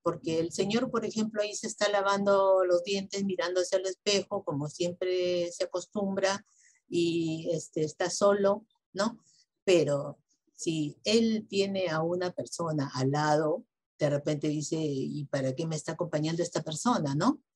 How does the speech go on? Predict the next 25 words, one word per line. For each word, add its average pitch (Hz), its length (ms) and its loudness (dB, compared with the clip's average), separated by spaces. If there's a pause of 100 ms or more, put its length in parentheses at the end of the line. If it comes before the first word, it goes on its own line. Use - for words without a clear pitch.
(380)
Entonces, 170 720 -2
el, 151 400 0 (420)
de 156 180 2
repente 180 380 2
el 180 100 0
señor 175 400 -2
tiene 175 220 0
un 175 80 -4
carácter 175 420 -4
fuerte 202 400 0
y 170 280 -2
va 156 420 -2
a 160 120 -2
reaccionar 151 680 -2
con 143 280 0
agresividad, 135 880 -2 (540)
o 147 140 0
le 143 140 2
va 151 100 2
a 156 140 4
decir, 156 340 -2
"Sal 156 380 -2
de 147 80 0
acá", 160 400 0 (580)
¿no? - 260 -6